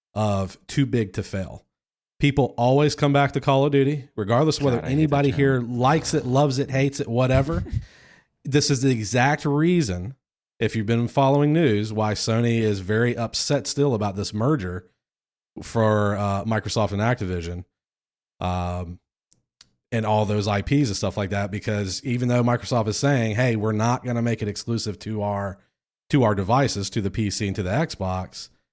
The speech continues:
Speaker 1: they're still concerned that later on it may become an exclusive. And Sony has flat out mentioned, I think, I don't think it was a U-, the U S based Sony either. I'm trying to think of where it was. I'll have to find that and, and maybe throw that in the show notes just for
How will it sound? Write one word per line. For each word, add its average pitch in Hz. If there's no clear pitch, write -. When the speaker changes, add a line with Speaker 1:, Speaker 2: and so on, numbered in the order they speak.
Speaker 1:
they're 110
still 143
concerned 113
that 98
later 127
on 95
it 117
may 117
become 113
an 101
exclusive. 95
And 110
Sony 147
has 110
flat 117
out 104
mentioned, 107
I 101
think, 170
I -
don't 208
think 202
it 156
was 143
a 117
U-, 117
the 120
U 131
S 151
based 98
Sony 101
either. 101
I'm 101
trying 175
to -
think 110
of 98
where 104
it 87
was. 92
I'll 139
have 160
to 107
find 110
that 101
and, 98
and 101
maybe 113
throw 104
that 101
in 78
the 92
show 104
notes 95
just -
for 92